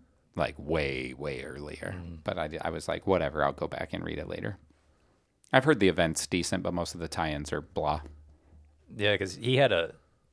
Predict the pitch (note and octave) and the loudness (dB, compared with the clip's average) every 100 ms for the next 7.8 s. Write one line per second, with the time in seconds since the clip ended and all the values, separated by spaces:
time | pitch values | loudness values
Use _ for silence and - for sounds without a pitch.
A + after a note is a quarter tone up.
0 | _ _ _ _ _ - - B2 A2 G2 | _ _ _ _ _ -4 -2 0 0 -2
1 | F2+ G2+ G2+ A2+ G#2 F2+ F2 E2+ G#2+ G#2+ | -4 -6 0 0 0 -2 -4 -4 -4 -2
2 | G2+ F#2+ F2+ - G2 G2+ F#2 F2+ - F#2+ | -2 -2 -2 -2 2 2 2 -4 0 0
3 | F2+ E2+ E2 F2+ E2+ D#2+ E2+ E2 - D#2 | 0 -4 -8 -6 -8 -4 -4 -4 -8 -8
4 | F2+ E2+ F2 E2+ E2+ - E2+ F2 D#2 D#2+ | -6 -6 -2 0 0 0 -2 -2 -8 -12
5 | _ _ _ _ _ - F#2 F#2 F#2+ F2+ | _ _ _ _ _ 0 4 4 4 -2
6 | - G2 A2 F2 F#2 G2 F2+ F2 - F2 | 0 -2 -2 2 4 4 2 -4 -6 -4
7 | F2 F2 E2+ _ _ G#2 F#2+ | -2 -4 -8 _ _ 2 2